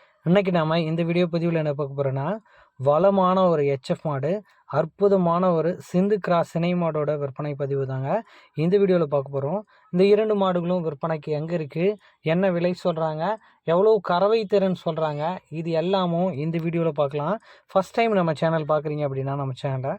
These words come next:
சப்ஸ்கிரைப் பண்ணிட்டு வீடியோ பாருங்க. இந்த மாட்டுக்கான டீட்டெயில் அப்படின்னு நாம் பார்த்தோம்னா, இது ஒரு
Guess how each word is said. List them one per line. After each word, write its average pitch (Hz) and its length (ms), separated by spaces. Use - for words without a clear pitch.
சப்ஸ்கிரைப் 147 560
பண்ணிட்டு 123 320
வீடியோ 110 360
பாருங்க. 107 280
இந்த 175 100
மாட்டுக்கான 240 480
டீட்டெயில் 185 400
அப்படின்னு 165 280
நாம் 147 180
பார்த்தோம்னா, 143 460
இது 156 260
ஒரு 156 160